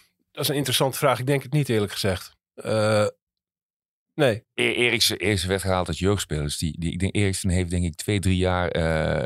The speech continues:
Speaker 1: Opleiding nog
Speaker 2: eh, opleiding
Speaker 1: meegepakt.
Speaker 2: gehad. En, eh, Guy, die is eenentwintig, eh, en die, ja, die zou eigenlijk, <laughs> die zou eigenlijk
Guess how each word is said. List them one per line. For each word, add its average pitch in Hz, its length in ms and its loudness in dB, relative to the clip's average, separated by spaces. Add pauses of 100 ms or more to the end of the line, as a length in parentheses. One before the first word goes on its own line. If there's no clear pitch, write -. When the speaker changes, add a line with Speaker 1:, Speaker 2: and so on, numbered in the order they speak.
Speaker 1:
Opleiding 101 480 0
nog 101 80 2
Speaker 2:
eh, 117 60 2
opleiding 104 300 4
Speaker 1:
meegepakt. 87 160 2
Speaker 2:
gehad. 85 480 -2
En, 82 220 0
eh, 80 100 0
Guy, 95 380 2
die 90 180 0
is 90 260 -2
eenentwintig, 95 720 2
eh, 80 400 -2
en 85 200 0
die, 82 500 -4 (240)
ja, 78 200 -4
die 78 120 -4
zou 82 180 2
eigenlijk, 82 320 -4
<laughs> - 60 -10
die 82 100 -2
zou 85 100 2
eigenlijk 92 140 0